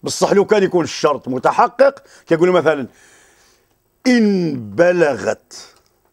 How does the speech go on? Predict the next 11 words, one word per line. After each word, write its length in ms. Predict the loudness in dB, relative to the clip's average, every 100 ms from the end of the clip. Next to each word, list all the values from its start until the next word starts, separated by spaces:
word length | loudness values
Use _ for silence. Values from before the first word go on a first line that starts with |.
| _ _ _ _ _ -2
ابنتك 1000 | -2 0 0 2 2 0 0 0 0 -2 -10 _ _ _ _ _
سن 520 | -4 0 2 2 2
العشرين 960 | 2 0 0 -2 0 0 2 2 0 -2 -4
تزوجتها"، 760 | -2 2 2 4 0 0 -2 -2 -10 -4
يقول 220 | 0 2
له: 80 | 2
"قبلت"، 460 | 2 0 0 0 2
وهي 180 | 2 2
عندها 240 | 2 0
عشرين 320 | 0 0 2
عام 160 | 0